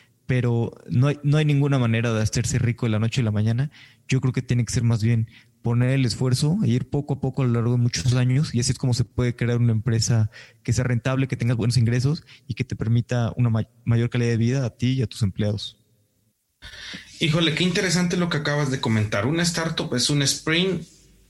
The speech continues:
Speaker 2: que tenga que durar toda la vida. Y normalmente, y actualmente en nuestro mercado, nuestro,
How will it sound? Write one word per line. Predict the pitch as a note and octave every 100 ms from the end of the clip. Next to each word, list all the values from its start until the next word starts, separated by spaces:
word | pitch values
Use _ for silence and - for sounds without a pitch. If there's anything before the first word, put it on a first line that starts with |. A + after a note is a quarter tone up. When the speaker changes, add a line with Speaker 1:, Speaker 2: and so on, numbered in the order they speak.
| _ _
Speaker 2:
que | B2+ G#2+ - _ -
tenga | C3+ C#3+ D3+
que | C3
durar | A2 G#2+ B2 B2 -
toda | B2+
la | A2+
vida. | G#2+ B2 F2+ - - - - - - -
Y | C#3
normalmente, | C#3 C#3 D#3 E3 F3 E3+ F#3+ F3+
y | D#3
actualmente | B2+ - D#3 E3+ F3+ E3
en | C3+
nuestro | D#3+ F3 - F3
mercado, | D#3 B2+ B2 C3 C3+ C3+ B2+ -
nuestro, | C#3+ C#3+ C#3+ - E3+ F3 E3 D3+